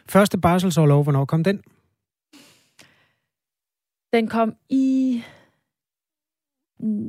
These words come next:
Speaker 2: hvad var det andet årstal, du lige sagde?
Speaker 1: Jamen, det var,
Speaker 2: Otteogtredive?
Speaker 1: det var treogfirs, altså.
Speaker 2: Treogfirs. Så kom den første i syvogtres.
Speaker 1: Den kom faktisk i nitten hundrede og et.
Speaker 2: Okay.
Speaker 1: Men den var dødssyg.
Speaker 2: Ja.
Speaker 1: Fordi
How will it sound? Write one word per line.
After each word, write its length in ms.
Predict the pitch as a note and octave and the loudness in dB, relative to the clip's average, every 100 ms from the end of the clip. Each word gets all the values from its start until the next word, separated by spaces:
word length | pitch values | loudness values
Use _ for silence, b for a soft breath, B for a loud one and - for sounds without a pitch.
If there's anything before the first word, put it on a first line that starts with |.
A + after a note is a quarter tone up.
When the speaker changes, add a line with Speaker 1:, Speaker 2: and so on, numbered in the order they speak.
| - - - | -14 -14 -4
Speaker 2:
hvad 120 | A3 | -2
var 140 | A3+ | 0
det 80 | A#3 | 2
andet 220 | G#3+ A#3 | 2 2
årstal, 380 | G#3+ G#3+ - A3 | 0 -2 -2 -4
du 40 | F#3+ | -2
lige 200 | G#3+ A3+ | -4 -2
sagde? 200 | G3+ F3 | -2 -2
Speaker 1:
Jamen, 120 | F#3 | -4
det 100 | - | -4
var, 40 | A3+ | 0
Speaker 2:
Otteogtredive? 500 | D3+ C3+ G3+ G3+ - | 2 2 2 2 0
Speaker 1:
det 100 | F#3+ | 0
var 40 | |
treogfirs, 720 | - F#3+ C#3 - D#3 B2 - | 2 0 -2 -2 -4 -4 -8
altså. 140 | E3+ C3+ | -6 -2
Speaker 2:
Treogfirs. 280 | C#3+ D#3 F#3+ | -2 -4 -8
Så 120 | - | -8
kom 200 | A#3 A#3+ | -6 -4
den 160 | A3 G#3 | -4 -6
første 380 | - G#3+ - - | -4 -4 -4 -8
i 120 | A3+ | -8
syvogtres. 680 | G3+ A#3 F#3 E3 - - - - B B B | -6 -6 -6 -8 -12 -16 -20 -20 B B B
Speaker 1:
Den 80 | C3+ | -2
kom 160 | D3 F#3 | 0 0
faktisk 240 | G3+ F3+ | -2 0
i 20 | |
nitten 220 | F3+ F3+ F#3 | 0 2 2
hundrede 200 | F3+ E3 | 2 2
og 60 | |
et. 240 | C3+ - - _ _ _ _ - | 0 -4 -18 _ _ _ _ -6
Speaker 2:
Okay. 300 | E4+ E4+ E4 _ - | -4 -4 -6 _ -4
Speaker 1:
Men 140 | C#3+ | -2
den 160 | C3 B2 | 0 0
var 80 | A#2 | -2
dødssyg. 680 | - D3 D#3 - D3+ A#2+ G2+ _ _ _ | 0 0 0 -4 -4 -6 -8 _ _ _
Speaker 2:
Ja. 200 | G3+ G#3+ A3 _ B B B | -8 -6 -8 _ B B B
Speaker 1:
Fordi 320 | - C#3 C3 | -4 -2 -2